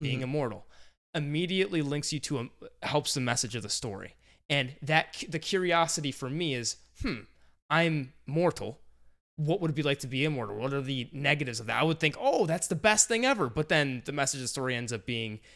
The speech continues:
Speaker 1: um, actually, y-, you are given the gift of having a short life.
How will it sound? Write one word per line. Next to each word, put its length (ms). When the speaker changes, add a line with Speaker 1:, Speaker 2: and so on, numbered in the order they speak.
Speaker 1:
um, 340
actually, 520
y-, 160
you 260
are 80
given 320
the 60
gift 420
of 180
having 260
a 60
short 300
life. 360